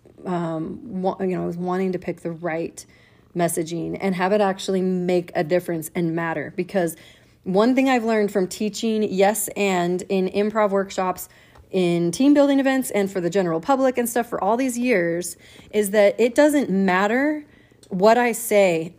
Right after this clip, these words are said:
unless the person who is hearing it wants to hear it. And so I've gone to different workshops where people just don't get it. They still hear yes and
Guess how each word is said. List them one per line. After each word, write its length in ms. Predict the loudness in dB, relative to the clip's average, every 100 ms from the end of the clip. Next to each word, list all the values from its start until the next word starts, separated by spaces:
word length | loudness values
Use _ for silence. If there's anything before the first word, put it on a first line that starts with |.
| -2
unless 680 | 0 2 4 2 2 -8 -8
the 160 | -6
person 480 | -4 -2 -2 -2 -4
who 260 | -2 -4 0
is 200 | -2 -2
hearing 500 | -6 -2 -2 -2 -2
it 200 | -4 -6 -16 _
wants 640 | -8 0 2 2 0 -6 -10
to 180 | -6 -6
hear 240 | -4 -6
it. 160 | -8 -16 -20 -20 -20 _ -4
And 200 | -2 0
so 560 | 0 2 2 0 -2 -10 _ _ _ _ _ _
I've 220 | 2 4
gone 200 | 2 0
to 80 | -2
different 340 | -2 -2 0
workshops 480 | 0 0 0 0 0
where 100 | -4
people 280 | -4 -4 -4
just 240 | -4 -4
don't 340 | 0 0 0 -4
get 200 | -2 -2
it. 140 | -2
They 100 | -2
still 280 | -2 0 0
hear 300 | 0 0 0
yes 380 | 2 2 2 -2
and 440 | -6 -4 -2 -4